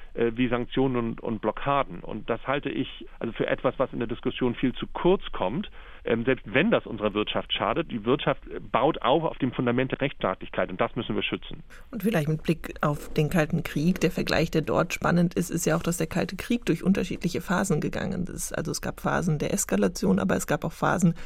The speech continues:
Speaker 2: der Stabilisierung. Fünfundsiebzig wurde Helsinki verhandelt. Und, äh, es gab Abrüstungsbemühungen, ähm, Abrüstungsverträge, die verhandelt worden sind.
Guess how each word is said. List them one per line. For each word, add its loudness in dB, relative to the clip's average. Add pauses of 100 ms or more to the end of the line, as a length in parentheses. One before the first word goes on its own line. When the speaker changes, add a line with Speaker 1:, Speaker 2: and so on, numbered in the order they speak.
(240)
Speaker 2:
der 0
Stabilisierung. 2
Fünfundsiebzig 0
wurde 0
Helsinki 4
verhandelt. 0 (560)
Und, 2
äh, 2
es -6
gab -2
Abrüstungsbemühungen, 4
ähm, 2
Abrüstungsverträge, 0
die -2
verhandelt 2
worden 4
sind. 2